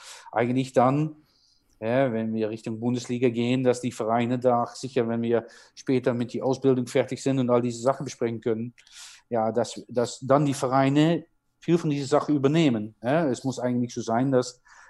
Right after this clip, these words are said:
die Spieler bei uns reinkommen, äh, ich zum Beispiel nicht an physisch arbeiten muss oder,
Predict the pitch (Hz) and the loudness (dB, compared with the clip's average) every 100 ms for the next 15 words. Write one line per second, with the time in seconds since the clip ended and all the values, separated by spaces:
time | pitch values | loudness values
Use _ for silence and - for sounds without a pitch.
0 | _ - - 139 139 120 120 139 131 120 | _ -12 -4 2 4 6 4 2 2 2
1 | 120 123 120 131 139 - _ _ _ - | 4 2 2 0 -6 -14 _ _ _ -8
2 | 120 127 127 127 123 120 127 139 131 120 | -2 -2 -2 0 2 2 0 -2 -2 -4
3 | - 151 139 127 120 117 117 117 123 139 | -2 -2 -2 0 2 2 0 0 0 0
4 | - 117 117 120 123 | -4 -4 2 2 2